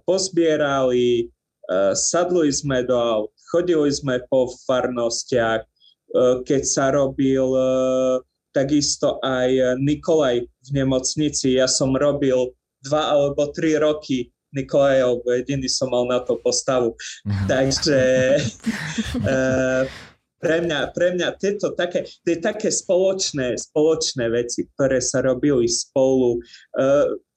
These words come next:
Speaker 1: aj ho-, stačilo napríklad, nikdy nezabudnem, ostalo sa v sobotu, lebo vtedy boli tie odchodovky, neodchodovky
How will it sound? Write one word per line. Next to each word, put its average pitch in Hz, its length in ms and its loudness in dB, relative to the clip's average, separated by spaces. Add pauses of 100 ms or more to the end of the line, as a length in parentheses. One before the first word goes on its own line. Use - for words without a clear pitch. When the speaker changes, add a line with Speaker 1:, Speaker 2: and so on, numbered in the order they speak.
Speaker 1:
aj 170 120 2 (140)
ho-, 233 280 0
stačilo 220 540 0
napríklad, 196 640 -2 (280)
nikdy 202 460 0
nezabudnem, 175 760 0
ostalo 202 520 0
sa 147 280 -2
v 135 80 -6
sobotu, 185 800 0 (580)
lebo 139 300 0
vtedy 147 380 0
boli 139 300 2
tie 147 120 -2
odchodovky, 147 800 0
neodchodovky 147 1120 0